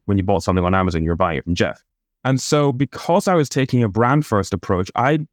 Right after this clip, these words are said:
didn't get too bogged down in technical minutiae. And I was more interested in creating quality products and a quality experience, which in my view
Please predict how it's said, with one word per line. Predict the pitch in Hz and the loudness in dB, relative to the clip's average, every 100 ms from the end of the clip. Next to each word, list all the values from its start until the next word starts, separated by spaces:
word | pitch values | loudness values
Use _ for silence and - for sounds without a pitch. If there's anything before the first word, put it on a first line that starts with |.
| _ _ | _ _
didn't | - 147 175 | 0 2 4
get | 160 117 | 2 0
too | - 135 | 0 0
bogged | 123 123 113 | 2 2 2
down | - 113 113 | 2 2 2
in | 107 104 _ | 2 -2 _
technical | - 139 143 - 120 | -4 0 0 0 2
minutiae. | 110 101 127 - 90 82 95 - _ _ _ _ _ _ _ | 2 2 0 0 -2 -2 -4 -8 _ _ _ _ _ _ _
And | 117 117 | 0 2
I | 139 | 2
was | 185 139 | 2 2
more | 123 117 | 4 4
interested | 110 113 107 110 | 2 -2 -2 0
in | 107 | 0
creating | - 110 104 101 | 2 0 2 0
quality | - - 135 143 123 | -4 0 2 2 0
products | 110 127 117 104 | -2 0 0 0
and | 101 | -2
a | 98 | -4
quality | - 113 110 - | 0 0 0 0
experience, | 92 - - 156 127 82 87 - - _ _ - | -4 -4 0 2 2 0 -4 -10 -18 _ _ -4
which | 110 - | -4 0
in | 113 | 2
my | 113 139 160 | 4 4 2
view | 127 107 101 101 | 2 2 4 0